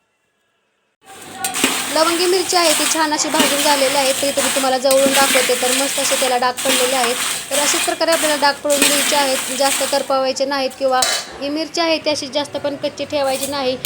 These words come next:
आता मी लवंगी मिरची काढून घेतल्यावर आता बे-, अं, जी संकेश्वरी मिरची होती ना, ती घालून घेतलेली आहे. आता ह्याच्यात पण आपल्याला तेल घालून ही पण छान अशी भाजून घ्यायची आहे. इथं संकेश्वरी मिरची पण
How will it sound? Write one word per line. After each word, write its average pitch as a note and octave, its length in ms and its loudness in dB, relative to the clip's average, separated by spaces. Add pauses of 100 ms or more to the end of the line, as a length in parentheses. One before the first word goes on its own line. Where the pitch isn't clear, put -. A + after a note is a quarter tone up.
(140)
आता - 240 2
मी D#4+ 160 0
लवंगी E4 260 2
मिरची E4+ 260 -2
काढून E4 320 0
घेतल्यावर D4 400 2
आता C4 320 0
बे-, C#4 100 4
अं, B3+ 300 -6
जी B3 100 -8
संकेश्वरी D4 540 -4
मिरची D4 300 -4
होती C#4+ 220 -2
ना, B3+ 100 -2
ती C4+ 160 -6
घालून D4 280 0
घेतलेली C4+ 380 -2
आहे. C4 160 0
आता - 420 -12
ह्याच्यात C#4+ 320 0
पण D#4 120 -6
आपल्याला D4 300 0
तेल C#4+ 240 0
घालून C#4 320 2
ही C#4+ 80 -4
पण C#4+ 260 -6
छान C#4+ 200 -4
अशी C4+ 180 -4
भाजून C#4 340 -2
घ्यायची C4+ 320 0
आहे. B3+ 440 -2 (880)
इथं E4+ 200 -4
संकेश्वरी D#4+ 560 -2
मिरची D4+ 300 -6
पण C#4 160 -4